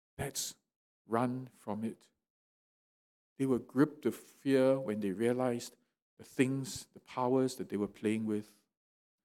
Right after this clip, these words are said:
Never to trifle with demons or evil spirits. Those who had believed, those who had become believers, it says, came and openly confessed what they had done. And once again, it wasn't the conviction of the Holy Spirit, it was simply the realization that the powers of darkness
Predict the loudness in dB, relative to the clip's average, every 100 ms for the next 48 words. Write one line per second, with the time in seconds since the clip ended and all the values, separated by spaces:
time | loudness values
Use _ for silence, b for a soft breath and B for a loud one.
0 | _ _ -8 0 2 6 4 4 -4 -10
1 | -4 -2 -2 -2 -2 -2 -4 _ _ -2
2 | 2 2 2 -10 -20 _ -6 -4 -6 -6
3 | -12 -20 -20 -18 -12 -8 -8 -10 -14 -16
4 | -18 _ _ _ _ _ _ 12 12 12
5 | 12 12 12 8 8 8 6 2 6 10
6 | 10 10 8 8 8 10 6 6 8 8
7 | 6 0 4 4 4 B B 4 10 12
8 | 10 8 6 6 8 6 6 2 -2 2
9 | 6 6 6 2 4 2 4 8 8 8
10 | B B 4 8 8 6 4 6 6 8
11 | 8 8 6 4 2 0 0 2 2 4
12 | 6 6 6 8 8 6 4 4 6 6
13 | 8 8 8 10 10 10 12 12 10 10
14 | 8 8 6 8 6 4 0 -2 4 8
15 | 10 8 6 2 6 6 6 4 4